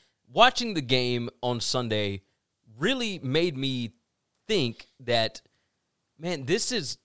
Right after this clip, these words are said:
this is what they wanted with football, and they didn't get it. So, it, do you continue, like, do you,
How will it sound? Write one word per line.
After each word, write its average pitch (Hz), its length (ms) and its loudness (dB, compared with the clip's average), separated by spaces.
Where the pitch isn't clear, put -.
this 185 240 -4
is 175 120 -6
what 170 220 -2
they 139 140 0
wanted 117 440 0
with 104 140 -6
football, 104 460 -2
and 113 120 -4
they 110 80 0
didn't 104 400 -6
get 113 200 2
it. - 180 -16
So, 117 440 0
it, - 120 -10
do 147 100 -4
you 156 200 -6
continue, 147 840 -2
like, 131 160 -4
do 147 80 -4
you, 139 340 -6